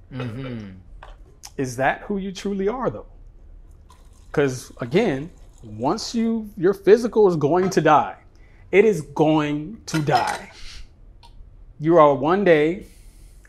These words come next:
Speaker 2: not gonna be in the form of a woman or a man, trans, whatever you're identifying with. You're not gonna be in that form.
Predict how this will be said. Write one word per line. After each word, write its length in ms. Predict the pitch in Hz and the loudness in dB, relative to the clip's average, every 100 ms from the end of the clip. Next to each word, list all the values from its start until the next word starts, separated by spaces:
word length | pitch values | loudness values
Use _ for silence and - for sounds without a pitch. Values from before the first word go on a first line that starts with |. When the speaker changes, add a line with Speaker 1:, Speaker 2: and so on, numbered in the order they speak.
| - | -20
Speaker 2:
not 460 | 110 110 131 165 - | -14 0 2 2 0
gonna 200 | 156 143 | -2 -2
be 400 | 139 139 135 135 - - | -4 -4 -4 -10 -16 -8
in 200 | 143 143 | -4 -2
the 80 | 139 | -4
form 400 | - 127 123 120 | -4 -4 -4 -8
of 140 | 110 110 | -10 -10
a 40 | |
woman 400 | 107 104 98 - | -12 -14 -18 -18
or 160 | 117 110 | -16 -14
a 20 | |
man, 300 | 101 98 101 - - 101 - - - - - - - | -16 -18 -20 -20 -20 -20 -20 -20 -20 -20 -20 -20 -16
trans, 380 | 120 110 110 - | -14 -14 -12 -8
whatever 300 | 127 113 107 | -8 -8 -12
you're 220 | 107 101 - | -16 -18 -20
identifying 600 | 101 110 - 101 95 - | -18 -18 -20 -20 -20 -20
with. 100 | - - - - | -20 -20 -20 -18
You're 120 | 131 127 | -10 -4
not 280 | 147 160 - | 0 0 -2
gonna 140 | 151 | -6
be 140 | 131 | -6
in 80 | 127 | -8
that 140 | 110 - | -10 -14
form. 300 | - 98 | -20 -20